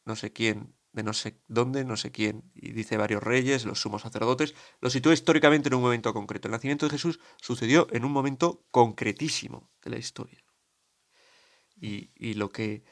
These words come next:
para lo que nos preparamos no es para, eh, para que eso vuelva a suceder, eso sucedió en un momento y ya está. Nos preparamos para celebrar que eso sucedió y todo el bien que supone para nosotros el que Dios haya querido hacerse hombre,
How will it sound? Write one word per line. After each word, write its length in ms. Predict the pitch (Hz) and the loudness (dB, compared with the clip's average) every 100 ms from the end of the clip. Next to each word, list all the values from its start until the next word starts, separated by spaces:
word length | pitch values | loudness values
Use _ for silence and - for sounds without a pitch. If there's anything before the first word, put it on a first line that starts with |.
| _ - | _ 0
para 160 | 113 | 4
lo 120 | 107 107 | 6 4
que 100 | 110 | 0
nos 160 | 110 | 0
preparamos 680 | 110 110 110 120 143 143 - | 0 2 4 6 4 2 -6
no 140 | - 104 | -8 -6
es 100 | - | -2
para, 340 | 117 110 - - - | 2 2 2 -6 -8
eh, 440 | 120 117 113 110 117 _ _ _ _ _ _ _ _ _ _ _ _ _ _ - - _ - | -6 -4 -4 -8 -12 _ _ _ _ _ _ _ _ _ _ _ _ _ _ -10 -10 _ 2
para 220 | 123 117 | 4 6
que 100 | 123 | 4
eso 380 | 120 131 127 - | 4 6 4 0
vuelva 320 | 120 120 113 | 0 4 4
a 20 | |
suceder, 320 | 113 107 135 117 | 2 -2 -2 -2
eso 160 | 110 | -4
sucedió 380 | - 120 110 117 | -6 -6 -4 -2
en 80 | 120 | 0
un 40 | |
momento 360 | 120 123 131 160 | 0 0 -2 -2
y 20 | |
ya 120 | 110 | -2
está. 380 | 117 - 147 - _ _ _ _ _ _ _ _ _ _ _ _ _ _ _ _ _ - | -4 -6 -8 -10 _ _ _ _ _ _ _ _ _ _ _ _ _ _ _ _ _ -12
Nos 160 | 143 | -10
preparamos 400 | - 98 101 123 | -8 -4 -2 0
para 140 | 123 107 | -2 -2
celebrar 400 | 110 113 123 - | -2 0 0 -2
que 120 | 120 | -6
eso 140 | 127 | -4
sucedió 560 | 120 123 123 120 143 - _ _ _ _ _ _ _ _ | -4 -6 -4 -2 -2 -4 _ _ _ _ _ _ _ _
y 200 | 123 113 | -10 0
todo 220 | 120 120 | 4 4
el 40 | |
bien 160 | 117 131 | 4 0
que 120 | 127 | -2
supone 920 | - 110 - _ _ _ 131 135 143 | -4 -8 -10 _ _ _ 2 2 2
para 240 | 139 139 143 | 2 0 0
nosotros 560 | 143 131 143 143 135 | -2 -2 -2 -2 -4
el 140 | 131 123 | -4 -2
que 100 | 127 | 2
Dios 240 | 123 123 | 2 2
haya 200 | 127 123 | 2 0
querido 520 | 123 120 117 117 123 - | 0 0 2 2 0 -4
hacerse 460 | 113 123 - 120 | -6 -6 -4 -2
hombre, 480 | 120 120 120 127 | -2 -2 -4 -6